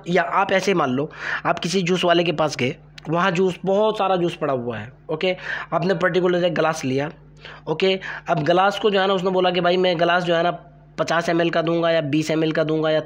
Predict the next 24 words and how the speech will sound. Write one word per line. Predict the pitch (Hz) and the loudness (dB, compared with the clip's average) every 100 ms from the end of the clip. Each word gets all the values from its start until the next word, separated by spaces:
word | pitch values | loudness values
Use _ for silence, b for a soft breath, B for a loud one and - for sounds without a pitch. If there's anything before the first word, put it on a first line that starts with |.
| - | -2
तीस | 160 156 | -2 0
एम | 151 | 0
एल | 151 | 0
का | 151 | 0
दूंगा। | 147 147 151 156 B B 165 - | -2 -2 -4 -6 B B -4 0
अब | 196 | 2
वो | 208 247 | 4 4
जो | 233 | 6
है | 226 220 | 4 6
ना | 226 | 4
जो | 208 220 | 4 2
उसकी | 208 226 | 2 2
एम | 202 202 | 4 4
एल | 220 | 4
में | 220 | 2
क्वांटिटी | 190 190 185 202 202 | 2 2 2 2 4
नापने | 185 180 180 190 | 4 2 2 0
का | 190 | 2
जो | 190 185 | 2 0
प्रोसीजर | 180 185 185 170 175 | 0 -2 0 0 2
है, | 180 | 2
जो | 165 165 | 2 2
रूल | 151 165 175 | 4 4 4
है, | 139 135 | 2 -2